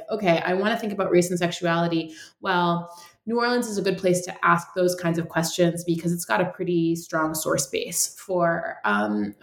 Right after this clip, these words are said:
for those kinds of questions, in part because of the tourist economy that was a part of New Orleans culture, you know, really from, um, the beginning of the American period in the nineteenth century. So,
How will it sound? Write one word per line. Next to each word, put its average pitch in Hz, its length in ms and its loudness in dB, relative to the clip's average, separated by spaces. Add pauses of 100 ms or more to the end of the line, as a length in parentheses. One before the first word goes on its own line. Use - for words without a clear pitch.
for 190 120 -4
those 165 240 0
kinds 170 200 -4
of - 60 -14
questions, 165 420 0
in 208 140 -2
part 190 280 0
because 175 240 0
of 170 80 0
the 160 80 0
tourist 160 420 0
economy 156 520 -2
that 151 160 -2
was - 160 -2
a 180 40 -6
part 156 300 0
of - 240 -4
New 175 100 0
Orleans 165 280 2
culture, 156 540 -4 (160)
you 196 100 0
know, 160 80 2
really 160 280 0
from, 151 340 -2 (360)
um, 170 140 -2
the 170 80 2
beginning 175 320 0
of 156 60 -6
the 165 100 -4
American 170 380 0
period 165 280 0
in 165 80 0
the 160 60 2
nineteenth 160 280 -2
century. 170 440 -2 (320)
So, - 440 2